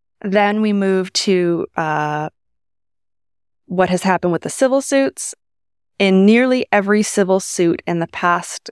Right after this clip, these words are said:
couple of years, so we're talking, uh, basically twenty twenty-one, twenty-two, twenty-three, when something has gone to a settlement or a judge, what has happened is that the website has to agree to become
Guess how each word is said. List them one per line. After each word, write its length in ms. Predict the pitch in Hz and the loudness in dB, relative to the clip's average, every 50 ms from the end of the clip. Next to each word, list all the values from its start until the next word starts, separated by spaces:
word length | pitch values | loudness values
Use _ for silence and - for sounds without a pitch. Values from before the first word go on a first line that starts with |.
| - - | -20 -6
couple 320 | - 202 185 - 185 185 | -6 -4 -2 2 2 2
of 100 | 175 165 | 2 2
years, 460 | 170 165 160 160 160 160 160 160 160 | 0 -2 -2 0 0 0 -2 -2 -4
so 80 | - 165 | -6 -6
we're 60 | 165 | -6
talking, 600 | 165 170 165 160 - - 170 165 165 165 160 156 - | -2 -2 -2 -2 -2 -4 -4 -4 -4 -4 -4 -6 -6
uh, 560 | - 160 156 156 156 156 156 151 156 160 156 - _ _ - - _ - | -6 -6 -4 -4 -2 -2 -2 -2 -2 -2 -4 -6 _ _ -20 -20 _ -2
basically 380 | 190 175 160 - - 165 165 | -2 -2 -2 -2 -2 -2 -2
twenty 260 | - - 175 165 160 151 | -2 -2 -4 -4 -4 -6
twenty-one, 540 | - - 160 160 165 196 208 202 202 202 | -8 -8 -6 -2 0 0 2 2 2 0
twenty-two, 600 | 185 - 175 165 160 - - - 190 185 180 175 175 | 0 -2 -4 -6 -6 -8 -4 0 2 2 2 2 0
twenty-three, 760 | - - 170 160 156 160 - - 202 185 175 175 170 175 - _ _ _ _ _ _ _ _ _ _ _ _ _ _ _ _ _ _ _ _ _ _ | -2 -6 -8 -8 -8 -8 -4 0 0 2 2 0 -2 -4 -10 _ _ _ _ _ _ _ _ _ _ _ _ _ _ _ _ _ _ _ _ _ _
when 440 | - 185 180 202 196 196 208 214 214 | -8 -2 0 2 2 4 2 2 0
something 380 | - - 214 190 - 214 208 | 0 0 0 0 0 0 2
has 220 | 202 196 196 180 180 | 2 2 2 0 0
gone 360 | - 175 170 170 175 175 180 | 0 0 0 2 2 0 -2
to 180 | - - 190 175 | -2 -2 0 0
a 100 | 175 180 | 0 0
settlement 680 | - - 151 147 147 151 151 151 156 151 - - - - _ _ _ _ _ _ _ _ _ _ - | -2 -2 -2 -2 -2 -2 -4 -4 -6 -6 -8 -10 -16 -20 _ _ _ _ _ _ _ _ _ _ -4
or 200 | 185 165 165 - | -2 -2 -2 -2
a 120 | - 170 | -4 -4
judge, 640 | 156 - 180 165 143 147 147 - 185 - - - _ _ _ _ - | -2 0 0 0 2 0 0 -2 -6 -10 -14 -16 _ _ _ _ -4
what 180 | 170 165 165 | -4 -2 -2
has 140 | 165 170 - | -4 -6 -6
happened 480 | 180 180 175 175 - - 175 175 160 - | -4 -4 -4 -2 -2 -2 -2 -2 -2 -2
is 200 | - 175 160 - | -4 -4 -4 -4
that 240 | - 165 160 - - - | -2 -4 -4 -4 -4 -4
the 120 | 175 170 | -4 -2
website 420 | 160 160 160 156 - - 175 165 | 0 -2 -2 -2 -2 -2 -4 -2
has 240 | - 165 160 160 - | -2 -4 -6 -6 -6
to 140 | - 180 175 | -6 -6 -6
agree 480 | 160 156 - 156 147 147 147 165 170 - | -4 -4 -4 -4 -4 -4 -4 -6 -8 -10
to 220 | - - - 170 151 | -10 -6 -4 -4 -4
become 760 | 156 - 160 - - - - 180 160 160 156 156 156 160 | -2 -4 -6 -6 -6 -4 -2 0 0 2 0 -2 -4 -8